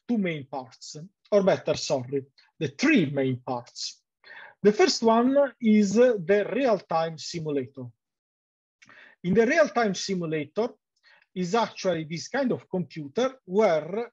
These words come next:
I simulate a grid and I let it run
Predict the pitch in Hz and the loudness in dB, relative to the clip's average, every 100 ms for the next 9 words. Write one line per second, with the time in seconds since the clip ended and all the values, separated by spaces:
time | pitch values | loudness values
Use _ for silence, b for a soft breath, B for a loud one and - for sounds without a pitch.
0 | - 156 - 254 233 170 143 156 143 135 | -6 -6 -4 -2 0 0 -2 -4 -6 -6
1 | 139 - 247 262 _ b b _ 233 262 | -8 -2 -2 -2 _ b b _ -2 0
2 | 247 262 254 285 240 - - 185 185 208 | 0 0 2 2 2 -4 -8 -4 -4 -4
3 | 170 208 175 160 | -2 -2 -2 -6